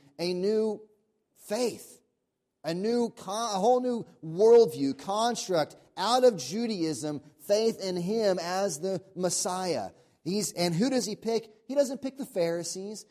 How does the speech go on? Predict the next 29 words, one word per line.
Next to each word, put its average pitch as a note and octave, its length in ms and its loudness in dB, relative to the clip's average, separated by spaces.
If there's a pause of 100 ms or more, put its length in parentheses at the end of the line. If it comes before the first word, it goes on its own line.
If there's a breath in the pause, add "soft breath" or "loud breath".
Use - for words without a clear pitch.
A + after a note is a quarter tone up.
(160 soft breath)
He F#3+ 80 -4
doesn't B3 200 -2
pick A#3+ 140 -8
these A3 140 -10
highly G3+ 500 -6
educated, F#3 680 -4 (340 loud breath)
um, D#3+ 360 -2 (120)
I E3 100 -8
don't F3 120 -8
know, D#3 100 -2
religious G3 480 0
leaders E3+ 380 -6
of E3+ 80 -8
the F3 80 -4
day. C#3+ 260 -4
He E3 60 -4
doesn't G#3+ 260 -8
pick A3+ 160 -4
the G3 80 -6
high F#3 300 -4
businessmen, F3 720 -2
the D#3 120 -6
ones F3+ 260 -4
who F#3 140 -4
are F3 120 -4 (160 loud breath)
in G3 140 -4
charge, F#3 480 0
the D#3 100 -4
entrepreneurs. F#3 960 0